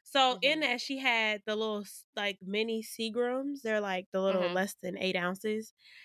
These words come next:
Speaker 1: of their,
Speaker 2: Mm-hmm.
Speaker 1: like, mixed whatever they all. So, one's, like, Ja-, uh, Jamaican Me Happy and blah, blah, blah, blah, blah.
Speaker 2: Oh,
Speaker 1: The
Speaker 2: yeah,
Speaker 1: one
Speaker 2: yeah,
Speaker 1: I
Speaker 2: yeah, yeah.
Speaker 1: use, that's m-, the one that's mostly my drink today is the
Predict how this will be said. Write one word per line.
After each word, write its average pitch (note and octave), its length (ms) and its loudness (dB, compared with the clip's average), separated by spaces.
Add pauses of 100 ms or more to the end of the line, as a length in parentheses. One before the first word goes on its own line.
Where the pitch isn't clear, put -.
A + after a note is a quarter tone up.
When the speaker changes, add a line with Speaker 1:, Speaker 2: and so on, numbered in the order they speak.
(240)
Speaker 1:
of G#3+ 160 2
their, G#3+ 160 8
Speaker 2:
Mm-hmm. G3+ 120 2
Speaker 1:
like, F#3 140 0
mixed F#3+ 560 0 (240)
whatever F#3 340 2
they G#2+ 140 -6
all. - 320 -6
So, G#3 260 -4 (140)
one's, C4+ 240 0
like, G#3+ 280 2
Ja-, G3 320 -2
uh, F#3+ 280 0
Jamaican G#3+ 500 0
Me G3+ 120 0
Happy G3 600 0
and E3+ 320 -8
blah, E3+ 100 -10 (120)
blah, F3+ 160 -14
blah, - 140 -18
blah, - 80 -14
blah. - 160 -16 (300)
Speaker 2:
Oh, G#3 200 2 (100)
Speaker 1:
The G#3+ 100 6
Speaker 2:
yeah, - 20 6
Speaker 1:
one F4 160 6
Speaker 2:
yeah, E4+ 120 6
Speaker 1:
I - 20 6
Speaker 2:
yeah, C#4+ 180 4
yeah. C#4 220 -2
Speaker 1:
use, - 240 -18 (720)
that's C4+ 280 2
m-, A#3 180 -6
the A#3+ 120 0
one G#4 200 -2
that's C4 160 -2
mostly B3 480 2
my G3+ 160 -2
drink F#3 260 -4
today F3 320 -2
is F3 220 -6
the E3+ 340 -6